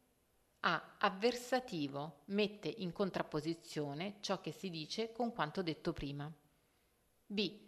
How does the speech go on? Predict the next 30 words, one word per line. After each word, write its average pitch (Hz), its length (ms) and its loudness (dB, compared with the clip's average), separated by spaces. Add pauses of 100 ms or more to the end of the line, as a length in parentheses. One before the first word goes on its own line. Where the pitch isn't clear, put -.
(160)
Temporale, 208 1000 4
colloca 165 480 6
l'azione 196 580 0
in 220 80 2
un 165 140 -2
tempo 170 280 0
futuro 208 460 0
rispetto 190 480 -2
a 160 60 -4
quanto 160 320 0
detto 151 280 -4
prima. 147 400 -4 (800)
C. - 460 -4
Esplicativo, 165 1300 -4
introduce 220 560 0
una 156 120 -6
spiegazione 185 720 0
di 214 140 -2
quanto 160 320 0
detto 156 300 -4
prima. 147 420 -6 (1080)
D. 170 420 -2 (280)
Conclusivo, 226 1080 0
introduce 226 720 0
la 160 120 -2
conclusione 202 800 0
di 220 100 -4
quanto 160 360 2
detto 170 360 0
prima. 147 460 -2